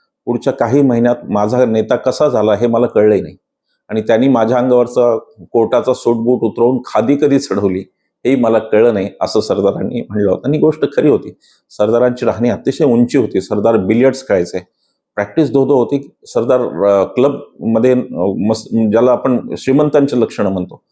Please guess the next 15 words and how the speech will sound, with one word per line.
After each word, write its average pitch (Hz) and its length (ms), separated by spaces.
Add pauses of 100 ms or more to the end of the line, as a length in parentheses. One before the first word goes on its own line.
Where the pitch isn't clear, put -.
(260)
अशी 127 200
सगळी 156 300
लक्षणं 147 280
सरदारांमध्ये 113 680
होती. 120 240
पण 117 240
गांधीजींच्या 139 720
आयुष्यात - 540
येण्याने 110 300 (520)
त्यांचं 123 260
पूर्ण 135 360
परिवर्तन 117 560
झालं 107 200
आणि 123 180
गांधी 120 560